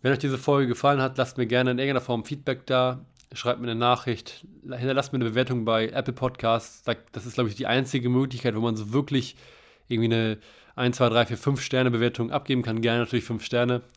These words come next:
Vielleicht sogar einen kleinen Kommentar schreiben. David ist der Coolste. Sowas in der Richtung. Ist natürlich schön zu lesen. Ansonsten könnt ihr auch gerne bei Spotify oder so mich abonnieren, auf meiner Instagram-Page vorbeischauen.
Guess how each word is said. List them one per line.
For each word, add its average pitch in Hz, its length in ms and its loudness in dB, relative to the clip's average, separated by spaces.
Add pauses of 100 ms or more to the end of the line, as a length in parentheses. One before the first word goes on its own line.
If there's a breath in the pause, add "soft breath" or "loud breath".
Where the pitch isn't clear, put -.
Vielleicht 117 240 0
sogar 117 140 0
einen 107 80 -2
kleinen 110 180 -2
Kommentar 113 400 0
schreiben. 113 480 0 (560 loud breath)
David 110 240 2
ist - 140 -8
der 110 60 0
Coolste. 131 560 0
Sowas 117 300 0
in 117 80 -2
der 113 100 2
Richtung. 120 400 -2 (560 soft breath)
Ist 117 100 -2
natürlich 131 360 2
schön 139 180 2
zu 123 120 -4
lesen. 127 480 2 (140)
Ansonsten 123 300 0
könnt 120 160 -4
ihr 110 60 0
auch - 40 -12
gerne 107 220 -2
bei 101 300 -2 (320)
Spotify 120 600 0
oder 107 120 -2
so 104 120 -4
mich 101 160 -6
abonnieren, 131 480 0 (360 loud breath)
auf 104 120 -10
meiner 110 160 0
Instagram-Page 110 560 -2
vorbeischauen. 107 500 -2